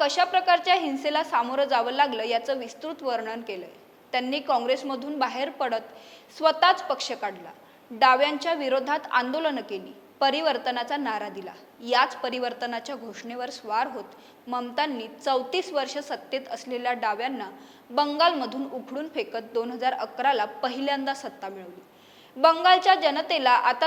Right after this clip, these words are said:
तरी डाव्यांच्या हिंसक कारवायांपासून मुक्ती मिळेल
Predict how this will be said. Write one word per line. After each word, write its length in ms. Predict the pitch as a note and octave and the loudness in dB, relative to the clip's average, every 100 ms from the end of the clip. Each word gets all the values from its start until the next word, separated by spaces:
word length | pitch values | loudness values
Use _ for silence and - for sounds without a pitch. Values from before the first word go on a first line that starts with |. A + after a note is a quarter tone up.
| D#4 | 0
तरी 140 | E4+ | -2
डाव्यांच्या 500 | E4 C#4+ B3+ C4+ D4 | 4 4 4 0 -4
हिंसक 460 | D4+ C4 A#3+ D#4 D4+ | -4 -6 -4 -4 2
कारवायांपासून 800 | C4 A#3+ B3 B3 B3 B3 A#3 C#4 | 2 2 0 0 -2 -2 -4 -4
मुक्ती 360 | B3+ A#3+ - C#4+ | -6 -10 -12 -8
मिळेल 340 | D4+ G#3+ | -6 -6